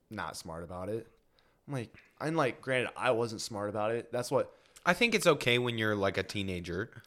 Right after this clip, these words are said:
Speaker 1: Yeah.
Speaker 2: Like, it, as a teenager, and I played football and stuff like that, I literally
Speaker 1: Mm-hmm.
Speaker 2: was shoving anything possible into my mouth.
Speaker 1: Right. I, uh,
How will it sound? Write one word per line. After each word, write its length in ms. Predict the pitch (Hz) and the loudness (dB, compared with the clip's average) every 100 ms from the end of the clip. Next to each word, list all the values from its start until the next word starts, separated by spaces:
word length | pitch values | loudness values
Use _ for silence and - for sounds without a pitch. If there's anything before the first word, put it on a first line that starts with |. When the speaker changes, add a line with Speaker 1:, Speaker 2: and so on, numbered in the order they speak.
| - - | -16 -8
Speaker 1:
Yeah. 380 | 113 92 80 82 - | -6 -6 -8 -8 6
Speaker 2:
Like, 260 | 113 - | 6 6
it, 240 | 120 113 - | 2 2 4
as 180 | 117 123 | 4 6
a 40 | 127 | 2
teenager, 800 | - 143 135 127 131 131 127 - - - | 4 4 4 4 4 4 2 -6 -20 -8
and 280 | 104 101 92 | -2 -2 0
I 160 | 107 117 | 2 2
played 240 | 117 107 | 4 2
football 340 | - 110 98 92 | 2 2 4 4
and 80 | |
stuff 240 | 90 92 - | 2 -2 0
like 140 | 87 90 | 0 2
that, 180 | 87 95 | 0 2
I 80 | |
literally 360 | 98 95 98 101 | 2 2 4 4
Speaker 1:
Mm-hmm. 40 | |
Speaker 2:
was 80 | 92 | 2
shoving 380 | - 95 87 98 | 2 0 -2 -8
anything 460 | 101 95 87 90 85 | -6 -6 -4 -6 -8
possible 420 | - 78 - 85 | -10 -10 -8 -8
into 100 | 80 | -8
my 80 | 85 | -12
mouth. 260 | 67 58 - - | -14 -16 -18 -20
Speaker 1:
Right. 480 | - 107 101 101 95 _ _ - | -8 -6 -4 -4 -8 _ _ -2
I, 200 | 139 160 | 4 6
uh, 400 | 143 110 87 | 6 4 0